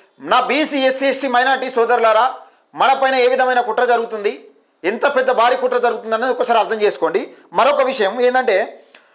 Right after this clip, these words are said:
తెలంగాణ ప్రభుత్వం అమలు చేస్తున్న బీసీ రిజర్వేషన్లకు వ్యతిరేకంగా సుప్రీంకోర్టులో పిటిషన్. యాభై శాతం మించి, ఆ, రిజర్వేషన్లు అమలు చేయడం వి-,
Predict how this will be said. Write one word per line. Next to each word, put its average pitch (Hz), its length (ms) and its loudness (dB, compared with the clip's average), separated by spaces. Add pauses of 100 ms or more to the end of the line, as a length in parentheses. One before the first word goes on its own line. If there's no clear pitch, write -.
(220)
తెలంగాణ 285 300 4
ప్రభుత్వం 277 440 0
అమలు 269 160 0
చేస్తున్న 277 240 -2
బీసీ 269 260 -2
రిజర్వేషన్లకు 254 600 0
వ్యతిరేకంగా 254 640 2
సుప్రీంకోర్టులో 247 540 -2
పిటిషన్. 247 420 -2 (420)
యాభై 277 280 4
శాతం 277 320 0
మించి, 254 520 -6
ఆ, 190 220 4
రిజర్వేషన్లు 262 520 2
అమలు 254 260 0
చేయడం 262 200 2
వి-, 240 100 -10